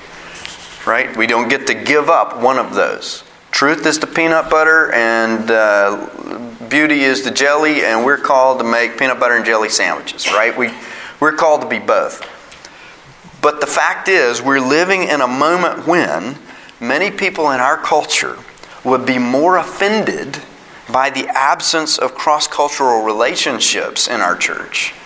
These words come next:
than by the fact that we don't have sound, rational arguments to defend what we believe.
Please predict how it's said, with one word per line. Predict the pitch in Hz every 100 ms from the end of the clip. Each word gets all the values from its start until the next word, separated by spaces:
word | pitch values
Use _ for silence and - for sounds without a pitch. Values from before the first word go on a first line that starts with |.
| - - - - - - -
than | 143 139 139
by | 135 127 131 127 120
the | 120
fact | - 135 123
that | 120 113
we | 131
don't | 139 127
have | 127 123 117
sound, | - - - 127 131 120 113
rational | 117 123 - 107
arguments | - 117 107 101 98
to | - 104
defend | 98 - 107 104 101
what | 98
we | 98
believe. | 98 95 90 - -